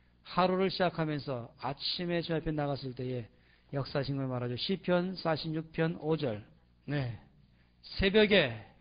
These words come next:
하나님이 도우시리로다." 하나님께서 새벽에 우리를 도우시는 것입니다. 새벽에. 그런 사람의 삶은 하나님이 그 성중에 거하심에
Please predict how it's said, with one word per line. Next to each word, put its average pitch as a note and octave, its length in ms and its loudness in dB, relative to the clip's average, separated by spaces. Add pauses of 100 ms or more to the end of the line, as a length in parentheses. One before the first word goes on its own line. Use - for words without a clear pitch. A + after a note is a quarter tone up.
(120)
하나님이 C#3+ 800 -2
도우시리로다." C3 680 -8 (1600)
하나님께서 D3+ 600 -4
새벽에 E3+ 720 -4
우리를 D3 340 -6
도우시는 B2 460 -10
것입니다. G2+ 420 -18 (480)
새벽에. C3+ 640 -8 (2250)
그런 D#3+ 340 2
사람의 D#3 460 -2
삶은 C#3 560 -4
하나님이 C#3+ 400 -2
그 D#3 180 -2
성중에 D#3 600 -4
거하심에 B2 600 -8